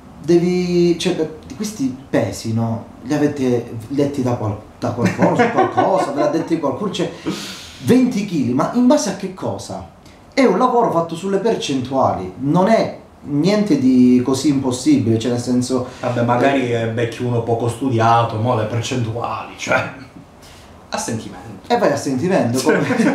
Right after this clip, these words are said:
Speaker 1: <laughs> purtroppo accade. Oppure ho visto interi allenamenti nella, comunque nel corso dei miei allena-, cioè, eh, della mia, ecco, carriera da atleta, interi allenamenti fatti solo stripping.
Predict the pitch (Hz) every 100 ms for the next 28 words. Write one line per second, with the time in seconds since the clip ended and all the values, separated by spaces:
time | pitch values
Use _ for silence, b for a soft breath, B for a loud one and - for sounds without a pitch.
0 | 285 277 330 - 196 196 233 160 143 170
1 | 151 110 120 180 180 233 156 160 160 151
2 | 151 185 139 131 135 143 113 110 143 160
3 | 131 120 113 107 95 95 67 - - -
4 | - - - - 120 143 143 117 156 156
5 | 123 123 147 135 123 - 120 - - -
6 | B B B B 123 117 123 131 135 143
7 | 135 127 120 120 117 117 - 139 - 120
8 | 117 143 143 175 165 147 139 - 147 -
9 | - 151 - - 170 170 214 185 156 170
10 | 185 151 123 127 147 143 156 131 - 123
11 | 113 123 117 117 117 113